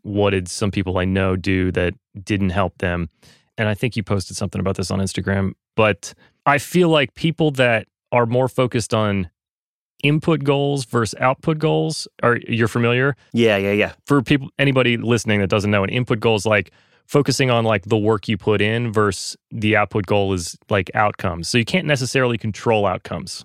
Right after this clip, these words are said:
Speaker 2: Yeah. So a good example that I use is, like, an outcome goal would be, like, a New Year's resolution kind of thing. I wanna lose thirty pounds. An input goal is, I wanna go to the gym four mornings a week.
Speaker 1: Yeah.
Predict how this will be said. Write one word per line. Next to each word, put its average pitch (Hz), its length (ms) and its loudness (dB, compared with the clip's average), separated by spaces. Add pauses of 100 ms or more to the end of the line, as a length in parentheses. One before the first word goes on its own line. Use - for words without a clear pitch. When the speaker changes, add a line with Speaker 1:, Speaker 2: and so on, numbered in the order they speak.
Speaker 2:
Yeah. 139 300 4
So 185 180 0
a 170 100 4
good 160 160 2
example 135 300 0
that 110 80 2
I 113 40 2
use 110 220 -2
is, 104 180 -4
like, 98 260 -2 (280)
an 123 200 0
outcome 127 440 2
goal 110 220 2
would 110 120 0
be, 107 320 -2 (140)
like, 113 160 0
a - 20 -2
New 139 220 4
Year's 123 140 2
resolution 98 420 -2
kind 92 140 -6
of 85 80 -6
thing. 101 120 -4
I 120 120 4
wanna 123 160 4
lose 113 280 0
thirty 98 200 -2
pounds. 82 360 -6 (380)
An 113 100 -4
input 165 360 0
goal 113 240 4
is, 107 160 -2 (120)
I 123 120 6
wanna 123 160 2
go 113 120 2
to 107 60 4
the 98 100 -2
gym 101 420 2 (140)
four - 300 0
mornings 95 320 -2
a 92 80 -6
week. - 320 -12 (100)
Speaker 1:
Yeah. 98 160 -4